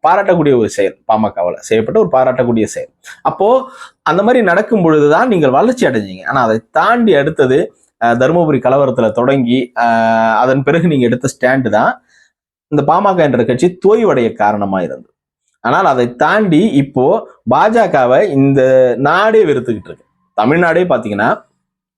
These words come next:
பாஜக என்ற கட்சியை ஒதுக்கி வைக்கணும், இந்த நாட்டுக்கு இது தேவையில்லாத கட்சி, நம்ம மண்ணில் அவன் கால் உணவே கூடாது, காலிச்சேர் கட்சி அப்படின்ற ஒரு கட்சியாக பார்த்து கொண்டிருக்கிறப்ப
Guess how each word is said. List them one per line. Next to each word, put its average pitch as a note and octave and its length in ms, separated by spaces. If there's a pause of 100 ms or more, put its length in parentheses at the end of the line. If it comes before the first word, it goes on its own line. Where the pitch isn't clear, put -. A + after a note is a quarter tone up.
(120)
பாஜக E3 440
என்ற D3 220
கட்சியை B2 400 (420)
ஒதுக்கி E3 280
வைக்கணும், F#2+ 380 (140)
இந்த A2+ 180
நாட்டுக்கு F3 440
இது C3 180
தேவையில்லாத D3+ 520
கட்சி, A2 320 (140)
நம்ம C#3 260
மண்ணில் E3 320
அவன் B2 220
கால் D#3+ 180
உணவே D#3 280
கூடாது, G#2 440 (420)
காலிச்சேர் D3 520
கட்சி F#2+ 240 (800)
அப்படின்ற D3 380
ஒரு B2+ 120
கட்சியாக D#3+ 420
பார்த்து - 240
கொண்டிருக்கிறப்ப G#2 580